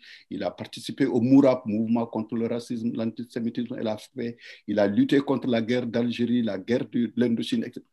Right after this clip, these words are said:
Mais à un moment donné, je crois que c'est l'un de nos premiers intellectuels à s'être rendu compte que le combat politique sur le terrain, il est extrêmement important, mais le combat le plus important, c'est celui de la culture,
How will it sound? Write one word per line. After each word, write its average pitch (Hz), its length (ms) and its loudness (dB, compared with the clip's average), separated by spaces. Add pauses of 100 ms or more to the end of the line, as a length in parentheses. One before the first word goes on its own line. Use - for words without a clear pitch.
(240)
Mais 143 100 0
à 156 100 2
un 151 40 6
moment 196 280 4
donné, 160 440 2 (280)
je 123 80 -6
crois 120 160 2
que - 80 -8
c'est 131 140 0
l'un 147 160 4
de 160 100 2
nos 135 160 2
premiers 135 320 0
intellectuels 117 520 -4
à 113 80 -8
s'être 110 280 -6
rendu 107 340 -6
compte 110 360 -8
que 98 220 -6 (720)
le 107 100 -4
combat 135 440 -4
politique 117 460 -6
sur - 160 -10
le 98 160 -10
terrain, 95 340 -8
il - 120 -8
est - 100 -8
extrêmement 95 540 -12
important, 98 480 -14 (500)
mais - 120 -8
le 107 80 -10
combat 104 320 -10
le 90 100 -10
plus 113 320 -10
important, 90 560 -14 (640)
c'est - 140 -18
celui 85 360 -12
de - 100 -16
la - 160 -16
culture, - 400 -20